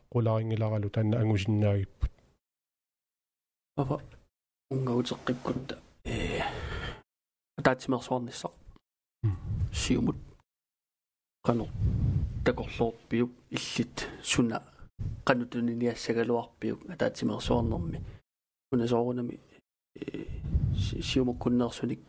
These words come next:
Speaker 2: пеқатаас-, пеқатааффиусуссааллуни. Oqautta Erik, soq siumu siulittaasuqilissava.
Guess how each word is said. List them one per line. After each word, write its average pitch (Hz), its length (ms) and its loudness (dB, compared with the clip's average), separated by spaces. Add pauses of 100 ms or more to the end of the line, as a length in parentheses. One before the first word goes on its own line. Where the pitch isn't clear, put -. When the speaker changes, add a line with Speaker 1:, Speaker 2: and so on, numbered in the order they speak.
(160)
Speaker 2:
пеқатаас-, - 500 0 (260)
пеқатааффиусуссааллуни. 120 1400 0 (1160)
Oqautta - 520 2 (100)
Erik, 131 440 0 (380)
soq - 400 2
siumu 120 400 0
siulittaasuqilissava. 117 1160 0